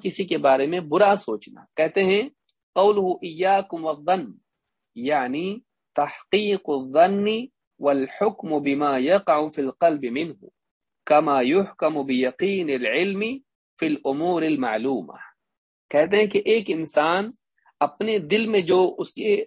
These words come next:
خیال آئیں، اس کو اپنے دل میں باقی رکھے اور اس کے مطابق حکم لگائے کسی بھی شخص پر۔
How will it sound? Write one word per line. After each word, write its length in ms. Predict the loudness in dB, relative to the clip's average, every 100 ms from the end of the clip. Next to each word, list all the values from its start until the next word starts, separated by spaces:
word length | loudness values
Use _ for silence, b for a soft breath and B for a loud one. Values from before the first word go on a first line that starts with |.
| -6
خیال 480 | 0 4 6 6 4
آئیں، 360 | 2 2 -2 -10 _ _ _ _ _ _ _ _ -12
اس 140 | -12
کو 440 | -4 -2 -2 -4 -8
اپنے 380 | -6 -6 -6 -8
دل 220 | -6 -6
میں 140 | -6 -8
باقی 520 | 0 2 2 0 -2
رکھے 440 | -4 -4 -6 -4 -6 -12 _ _ -2
اور 240 | 2 2 0
اس 180 | -10 -10
کے 120 | -8
مطابق 760 | -8 -2 0 2 0 -6 -8 -6
حکم 260 | -4 -2
لگائے 540 | 0 2 4 4 2 -6 _ _ _
کسی 300 | -12 -8 -6
بھی 140 | -6
شخص 480 | -4 -2 -2 -4 -12
پر۔ 160 | -12